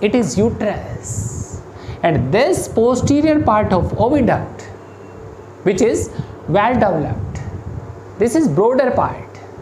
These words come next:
and both sides of uterus, it means both uteri in this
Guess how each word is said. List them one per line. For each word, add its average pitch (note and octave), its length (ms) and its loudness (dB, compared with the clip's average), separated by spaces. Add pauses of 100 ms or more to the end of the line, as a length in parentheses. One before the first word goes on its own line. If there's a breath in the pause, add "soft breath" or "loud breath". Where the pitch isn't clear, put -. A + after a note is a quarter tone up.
(640 loud breath)
and D3+ 280 0
both C#4 320 4
sides A#3+ 520 2
of E3+ 260 0 (300)
uterus, A#3+ 720 2 (180)
it F#3 180 0
means D4 420 4
both A3+ 520 2
uteri A3 600 4
in E3 400 2
this B3 280 2